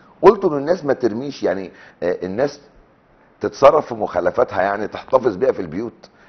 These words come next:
اكيد، اكيد بتترمي، واكيد وقت ما ما كانتش موجوده كان في ناس بتشتغل بجد. السيد المحافظ، طيب اسال حضرتك سؤال، هل يا ترى الساده رؤساء الاحياء فعلياً عاملين اللي عليهم وزياده وال-، والزباله دي ملهاش حل؟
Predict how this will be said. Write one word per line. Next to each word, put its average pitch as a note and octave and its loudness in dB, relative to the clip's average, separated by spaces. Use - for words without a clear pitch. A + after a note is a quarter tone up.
اكيد، D#3+ -4
اكيد D3 -2
بتترمي، C3+ -6
واكيد C3+ 0
وقت G3+ 2
ما D3 4
ما C3+ 2
كانتش D#3 -2
موجوده D3 0
كان B2 -4
في D#3 -10
ناس C#3 -4
بتشتغل B2+ 0
بجد. F2+ -2
السيد G#3+ 2
المحافظ، D#3+ 0
طيب D#2+ 0
اسال - -2
حضرتك G#2+ -8
سؤال، F2+ 0
هل F3 2
يا F3+ 2
ترى D#3 -4
الساده D3 -4
رؤساء - -2
الاحياء G2+ -2
فعلياً B2 4
عاملين A#2+ -4
اللي B2 0
عليهم B2+ -2
وزياده F#2+ -2
وال-، G2 -4
والزباله G2 0
دي C#3 -6
ملهاش C3 -2
حل؟ A2+ -6